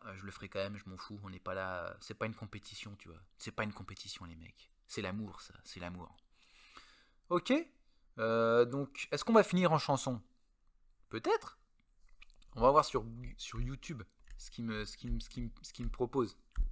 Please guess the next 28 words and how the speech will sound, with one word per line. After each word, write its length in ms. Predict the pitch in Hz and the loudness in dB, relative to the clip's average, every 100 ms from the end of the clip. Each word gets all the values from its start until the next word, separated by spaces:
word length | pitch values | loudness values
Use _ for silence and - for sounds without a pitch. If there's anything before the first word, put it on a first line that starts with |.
| - - - - - - - _ _ - - | 0 -4 -10 -10 -10 -10 -16 _ _ -20 -6
Et 60 | 151 | -4
pourquoi 220 | 143 170 | 0 0
on 40 | |
chanterait 300 | 143 131 131 | 0 -4 -6
pas, 220 | 120 139 | 2 4
euh, 220 | 117 107 107 | 4 2 -4
l'hymne 360 | 131 143 110 | -8 -10 -12
de, 440 | 101 104 101 101 104 101 | -12 -12 -12 -12 -14 -16
de, 100 | 104 | -14
euh, 400 | 98 95 90 90 - 98 _ _ _ - - - _ _ _ _ _ _ - | -12 -12 -14 -14 -16 -20 _ _ _ -16 -16 -18 _ _ _ _ _ _ -20
de, 160 | 107 104 | -16 -12
euh, 640 | 98 98 101 - - - 90 - _ _ _ _ | -10 -10 -10 -10 -12 -14 -16 -20 _ _ _ _
comment 240 | - 107 98 | -20 -16 -14
on 60 | |
dit, 200 | 101 110 - - - - | -14 -14 -16 -20 -20 -10
de 40 | |
Manchester 440 | 110 107 - - 117 | -8 -8 -10 -14 -18
City ? 320 | - 107 - _ _ _ _ | -18 -20 -20 _ _ _ _
Bah, 240 | - - - - _ | -6 -6 -10 -20 _
je 100 | - | -20
le 60 | - | -16
connais 180 | 95 92 | -16 -16
pas, 200 | - 92 - - | -18 -18 -18 -18
mais 60 | |
ça 120 | - - | -20 -20
me 60 | |
fait 120 | - | -20
chier. 240 | - - | -20 -20